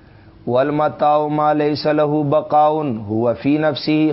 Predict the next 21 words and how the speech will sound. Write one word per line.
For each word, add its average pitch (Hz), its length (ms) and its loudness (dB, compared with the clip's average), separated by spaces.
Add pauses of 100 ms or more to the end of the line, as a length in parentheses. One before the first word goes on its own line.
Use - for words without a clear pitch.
خَسِيسٌ 151 600 -2
خَسَاسَةَ 143 680 -2 (120)
الْجِيفَةِ۔ 151 760 0 (1900)
متاع 135 580 0 (300)
ما 135 340 0
لَيْسَ 156 360 -2
لَهُ 151 260 0 (240)
بَقَاءٌ، 151 580 0 (760)
اس 139 200 -2
کو 151 140 -2
کہتے 156 440 -2
ہیں 151 120 -2
جس 143 260 -2
کے 156 160 0
لیے 151 200 2 (140)
بقا 147 400 2
نہ 156 160 0 (100)
ہو، 156 120 0 (280)
هُوَ 127 320 0
فِي 147 180 0
نَفْسِهِ 156 520 0